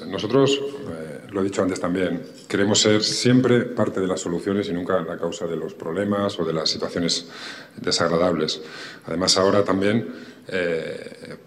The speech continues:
por la nueva responsabilidad que tengo el honor de, de tener, que es como presidente de la Comisión de Competiciones de, de Ciudad Mundo, eh, más aún. Nosotros queremos siempre tender puentes, eh, buscar situaciones de entendimiento. Estoy convencido que el baloncesto, eh, cualquier deporte, pero el baloncesto unido es mucho más potente.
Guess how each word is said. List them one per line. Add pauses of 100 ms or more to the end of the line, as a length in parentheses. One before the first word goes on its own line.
(100)
por
la
nueva
responsabilidad
que
tengo
el
honor
de,
de
tener,
que
es
como
presidente
de
la
Comisión
de
Competiciones
de,
de
Ciudad
Mundo, (520)
eh, (260)
más
aún. (280)
Nosotros
queremos
siempre
tender
puentes,
eh,
buscar
situaciones
de
entendimiento.
Estoy
convencido
que
el
baloncesto, (500)
eh,
cualquier
deporte,
pero
el
baloncesto
unido
es
mucho
más
potente.